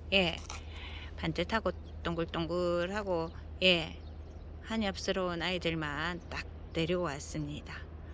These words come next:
예, 요거 보시면, 예, 금기가 숄숄숄숄 있어가지고 요렇게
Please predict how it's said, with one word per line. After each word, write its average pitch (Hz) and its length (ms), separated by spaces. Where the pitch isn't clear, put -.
예, 151 300
요거 160 160
보시면, 170 840
예, 156 280
금기가 170 720
숄숄숄숄 160 1300
있어가지고 175 720
요렇게 190 320